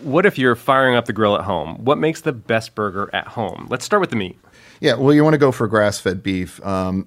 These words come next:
Speaker 2: you know, research is revealing that, uh, it packs twice the inflammation-fighting omega-three fatty acids that you'd get from,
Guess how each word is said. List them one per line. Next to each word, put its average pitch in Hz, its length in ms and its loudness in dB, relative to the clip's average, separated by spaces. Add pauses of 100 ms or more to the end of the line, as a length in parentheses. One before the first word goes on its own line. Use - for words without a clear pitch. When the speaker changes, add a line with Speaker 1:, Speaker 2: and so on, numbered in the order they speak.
Speaker 2:
you 113 100 -4
know, 101 120 -2
research 107 580 -2
is 92 100 -6
revealing 98 580 -2
that, 90 240 -6
uh, 82 280 -8
it 95 160 -12
packs 98 440 -4 (320)
twice 117 380 2
the 98 360 -4
inflammation-fighting 98 1040 -4
omega-three 90 540 -6
fatty 87 360 -4
acids 92 460 -6
that 87 160 -6
you'd 87 160 -10
get 92 200 -4
from, 85 440 -6